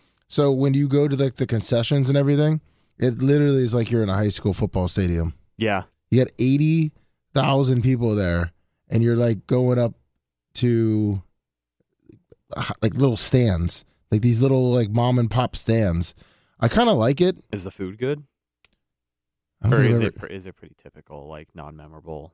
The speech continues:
Speaker 1: I think it's pretty typical. I don't remember if I ever ate there before.
Speaker 2: Yeah.
Speaker 1: And I, I think they weren't serving beer for the longest time, and I think the last time I went, which was a long time, like, a while ago, they started serving beer.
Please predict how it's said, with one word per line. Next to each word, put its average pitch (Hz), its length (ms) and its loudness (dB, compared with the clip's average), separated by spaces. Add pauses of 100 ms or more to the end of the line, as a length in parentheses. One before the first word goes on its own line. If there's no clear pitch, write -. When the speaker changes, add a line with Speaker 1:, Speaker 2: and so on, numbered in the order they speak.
(100)
Speaker 1:
I 104 60 2
think 117 160 4
it's 87 100 -2
pretty 85 220 -2
typical. 90 420 -2
I 98 60 2
don't 104 100 2
remember 92 340 0
if 82 100 -6
I 85 100 -4
ever 82 240 -2
ate 92 140 0
there 82 140 -2
before. 85 420 -2 (320)
Speaker 2:
Yeah. - 80 -16 (240)
Speaker 1:
And 101 80 4
I, 107 300 0
I 117 40 2
think - 380 -4
they 135 100 4
weren't 123 260 0
serving 127 280 2
beer 123 220 2
for 127 80 -2
the 107 60 0
longest 101 360 0
time, 98 240 2
and 95 100 0
I 92 100 0
think 139 200 -4
the 98 140 -2
last 110 260 0
time 110 160 0
I 98 120 0
went, 98 460 -2
which 87 120 -6
was 90 100 -2
a 85 60 -4
long 92 260 -4
time, 87 160 -6
like, 87 120 0
a 78 40 -4
while 95 200 2
ago, 87 180 0
they 90 100 -2
started 92 320 2
serving 87 300 0
beer. 92 300 2